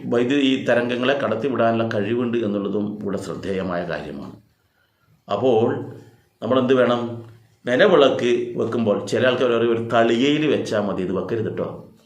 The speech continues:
തളികയും വിളക്കും ഒരേ സാധനം, ഓട്ട് തളികയായിരിക്കും ചിലപ്പോൾ, അല്ലെങ്കിൽ പിച്ചളൻ്റെ ആയിരിക്കും. ഇതും ഇതിനെ പെട്ടെന്ന് തന്നെ സാധൂകരിക്കുന്നതാണ്. അപ്പോൾ ഏറ്റവും നല്ലതെന്ന് വെച്ചാൽ മരത്തിൻ്റെ ഒരു പലക ആണ് ഏറ്റവും നല്ലത്.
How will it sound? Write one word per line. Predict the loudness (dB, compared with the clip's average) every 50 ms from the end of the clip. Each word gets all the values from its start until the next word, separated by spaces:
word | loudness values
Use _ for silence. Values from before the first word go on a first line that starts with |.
| _ _ _ _ -20 -20 -20 -20 -20 -20 -18 _ 2 4
തളികയും | 4 6 6 8 6 6 6 6 6
വിളക്കും | 8 8 8 6 6 4 6 6
ഒരേ | 6 6 6 6 8 8 8
സാധനം, | 8 6 6 8 6
ഓട്ട് | 6 6 6 6
തളികയായിരിക്കും | 4 4 4 4 4 6 6 4 4 4 0 0
ചിലപ്പോൾ, | 0 0 0 0 0 2
അല്ലെങ്കിൽ | 2 2 2 0 -2
പിച്ചളൻ്റെ | -2 -2 0 2 2 2 2 0
ആയിരിക്കും. | 0 0 -4 -2 -2
ഇതും | -2 -2 -2 -2 -4 -8 -12 -14 -18 -20 _ _ -8
ഇതിനെ | -6 -2 0 0 0 0
പെട്ടെന്ന് | 0 0 -2 -2 -2 -2 -2 -2
തന്നെ | -2 -2 -2 -4 -6 -8 -12 -16 -20 -20 _ _ _ _ _ _ _ _ -14
സാധൂകരിക്കുന്നതാണ്. | -6 -2 -2 0 0 0 0 0 0 -2 -2 -4 -4 -6 -6 -6 -6 -6 -8 -12 -14 -18 _ _ _ _ _ -20 _ _ -20 -20 -20 -20 -10 -4 -2
അപ്പോൾ | 2 4 6
ഏറ്റവും | 6 6 4 0 -4 2 4 4 6 6
നല്ലതെന്ന് | 6 8 8 8 6 4 4
വെച്ചാൽ | 4 4 4 4 4
മരത്തിൻ്റെ | 4 4 6 6 4 2 2 2 2 4 4 2 4 4 2
ഒരു | 2 2 0 0 0
പലക | 0 2 2 2 2 2 0 0 -2 -8 -12 -12 -6 -4
ആണ് | -2 -2 -2 -2 -2 -2
ഏറ്റവും | -4 -6 -6 -8 -6 -6 -4 -4
നല്ലത്. | -6 -6 -8 -10 -12